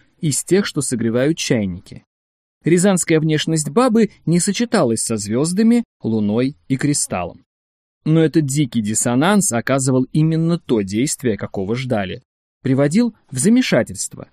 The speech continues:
притягивал и одновременно отталкивал. Бармашов очень надеялся, что дама Соломенида проколется на пузырьках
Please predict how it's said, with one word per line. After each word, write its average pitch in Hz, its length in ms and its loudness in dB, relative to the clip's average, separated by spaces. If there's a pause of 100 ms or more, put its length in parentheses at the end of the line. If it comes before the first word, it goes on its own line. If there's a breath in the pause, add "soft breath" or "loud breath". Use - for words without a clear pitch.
(340)
притягивал 117 720 -2 (220)
и 240 80 0
одновременно 139 840 2 (160)
отталкивал. - 720 -4 (880)
Бармашов 135 640 0
очень 196 260 2
надеялся, 165 540 2
что 139 180 -2
дама 143 280 2
Соломенида 147 720 2 (200 soft breath)
проколется 147 640 2
на 139 80 2
пузырьках 151 600 -2